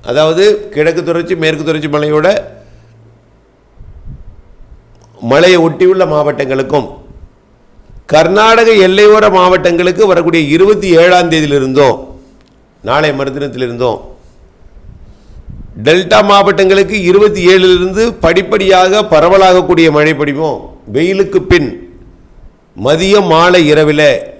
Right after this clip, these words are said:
எங்கே பெய்தாலும் ஒரு அரை மணி நேரம், அவ்வளவுதான், ஒரு அரை மணி நேர மழை பொழிவு இடி மின்னலுடன் கொடுக்கக்கூடிய வாய்ப்பு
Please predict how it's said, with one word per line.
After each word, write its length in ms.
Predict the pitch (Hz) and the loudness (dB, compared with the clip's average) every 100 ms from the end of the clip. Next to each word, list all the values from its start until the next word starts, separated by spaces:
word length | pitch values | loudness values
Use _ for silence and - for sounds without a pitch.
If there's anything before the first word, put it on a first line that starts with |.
| - _ - 113 | -20 _ -8 -4
எங்கே 220 | 151 180 196 | -2 0 2
பெய்தாலும் 400 | 170 170 170 185 | 2 0 0 0
ஒரு 100 | 170 143 | 0 2
அரை 120 | 147 | 0
மணி 140 | 151 147 | -2 -2
நேரம், 280 | 143 131 - - - - | -2 -4 -8 -16 -20 -6
அவ்வளவுதான், 420 | 107 123 110 - - - _ - - - _ - - - | -2 -2 -2 -8 -14 -20 _ -20 -20 -20 _ -20 -20 -6
ஒரு 100 | 120 120 | 0 2
அரை 120 | 156 196 | 4 2
மணி 160 | 202 190 | 2 4
நேர 180 | 190 196 208 170 | 4 4 2 2
மழை 180 | 170 165 | 0 0
பொழிவு 240 | 170 170 202 165 | -2 -2 -2 -2
இடி 160 | 165 196 | -4 -2
மின்னலுடன் 420 | 180 170 165 156 127 - - _ - - - - - - - | -2 -2 -2 -4 -8 -14 -20 _ -20 -20 -20 -20 -20 -20 -4
கொடுக்கக்கூடிய 520 | 160 170 175 170 156 143 | 0 0 0 -2 -2 -2
வாய்ப்பு 360 | 139 156 156 196 | 0 -2 0 0